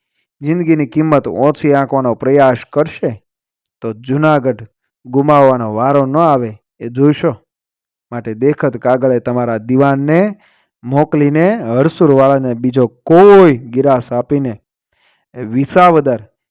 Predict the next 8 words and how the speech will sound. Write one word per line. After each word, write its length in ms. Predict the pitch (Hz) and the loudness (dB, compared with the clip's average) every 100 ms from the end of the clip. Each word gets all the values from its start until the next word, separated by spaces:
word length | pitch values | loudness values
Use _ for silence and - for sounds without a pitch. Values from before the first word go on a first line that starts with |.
| _ | _
એની 240 | 123 139 131 | -10 -8 -6
પાસેથી 540 | - 123 127 127 123 | -2 -2 -2 -10 -10
બાવાવાળાને 640 | 107 110 123 123 117 110 104 | -6 -2 -2 -2 -4 -8 -14
સોંપી 420 | - 123 160 151 | -10 -10 -8 -10
દ્યો. 180 | 110 104 _ _ _ _ _ _ _ _ _ - | -10 -16 _ _ _ _ _ _ _ _ _ -14
અને 420 | 131 131 160 202 | -8 -4 -4 -4
ગણતરીના 680 | 156 147 170 160 147 135 113 | -2 0 0 -2 -4 -4 -6
દિવસોમાં 880 | 113 139 127 131 131 147 170 214 | -4 -4 -2 -2 0 2 4 2